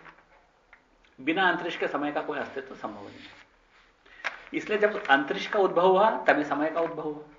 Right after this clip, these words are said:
जहां अंतरिक्ष नहीं है वहां समय भी नहीं है, इसलिए केंद्र में अकाल है। ये बात हमको ऐसे अजीब लगती है, लेकिन सत्य है कि गुरु लोगों को, जो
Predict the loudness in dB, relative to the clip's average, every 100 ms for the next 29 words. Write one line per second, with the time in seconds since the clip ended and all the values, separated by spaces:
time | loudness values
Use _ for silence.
0 | -18 -16 -16 -18 -20 -20 -14 -4 2 2
1 | 2 -4 -6 -2 0 0 -2 -4 -4 -6
2 | -8 -10 -8 -6 -6 -4 -4 -2 -4 -6
3 | -12 -20 _ -20 -8 -4 0 0 0 -6
4 | -18 _ _ _ _ -16 0 2 2 2
5 | 2 2 2 2 2 0 0 0 0 -4
6 | -10 -4 -2 2 2 2 -6 -12 -20 -20
7 | -14 -12 -4 2 2 2 0 0 -2 -4
8 | -6 -14 -20 _ -4 -2 -2 -4 -16